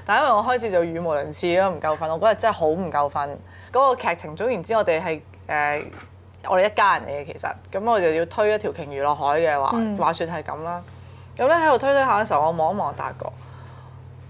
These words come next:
Speaker 1: 我突然間覺得，我就問阿志偉神：「志偉神，究竟阿達哥啲頭髮係真定假咧？」咁啊，<laughs> 因為嗰嘢，我見後邊橙青應該係自己頭髮嚟，但係前面嗰球嘢咧，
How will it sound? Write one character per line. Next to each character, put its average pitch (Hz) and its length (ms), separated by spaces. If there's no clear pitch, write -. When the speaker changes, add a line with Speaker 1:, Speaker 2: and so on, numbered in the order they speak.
Speaker 1:
我 226 80
突 208 80
然 180 120
間 269 200
覺 220 180
得， 220 220
我 196 100
就 175 300
問 170 160
阿 180 100
志 175 140
偉 165 200
神： 165 140
「志 214 100
偉 214 100
神， 185 120
究 247 80
竟 277 100
阿 311 60
達 170 200
哥 170 160
啲 240 60
頭 233 140
髮 160 160
係 156 40
真 190 260
定 147 160
假 143 240
咧？」 165 240
咁 156 100
啊， 254 180
<laughs> - 40
因 302 160
為 254 220
嗰 254 140
嘢， 247 320
我 285 200
見 269 220
後 247 140
邊 208 160
橙 202 340
青 302 220
應 233 80
該 269 80
係 254 40
自 190 200
己 202 160
頭 170 200
髮 170 220
嚟， - 20
但 233 100
係 240 40
前 226 140
面 220 120
嗰 269 160
球 202 160
嘢 160 220
咧， 269 160